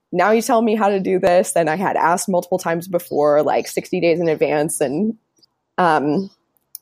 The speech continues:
and so I asked him directly, I was like, "Okay, well, I hope to do this in the future. So please alert me as to the exact, uh, way that I need to get this done. And,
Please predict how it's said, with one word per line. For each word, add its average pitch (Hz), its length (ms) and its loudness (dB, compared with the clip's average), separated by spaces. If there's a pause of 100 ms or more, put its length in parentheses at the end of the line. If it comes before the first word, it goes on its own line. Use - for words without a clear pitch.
(640)
and 202 180 2
so 190 160 6
I 170 140 6
asked 170 280 2
him 151 160 -2
directly, 170 460 2
I - 100 0
was 147 220 -2
like, 151 480 -4
"Okay, 190 500 4
well, 175 300 4
I - 80 0
hope 170 220 -2
to 226 100 -2
do 185 140 -2
this 190 120 -4
in 190 140 -4
the 185 100 -2
future. 160 400 -2
So 156 160 -2
please 185 300 -4
alert 170 320 2
me 147 320 -2 (240)
as 165 200 0
to 170 140 0
the 147 160 2
exact, 147 800 -2 (300)
uh, 147 220 -2
way 196 200 4
that 180 160 2
I 165 80 0
need 151 180 -2
to 170 60 -6
get 156 180 0
this - 220 -6
done. 147 500 0 (460)
And, 156 640 2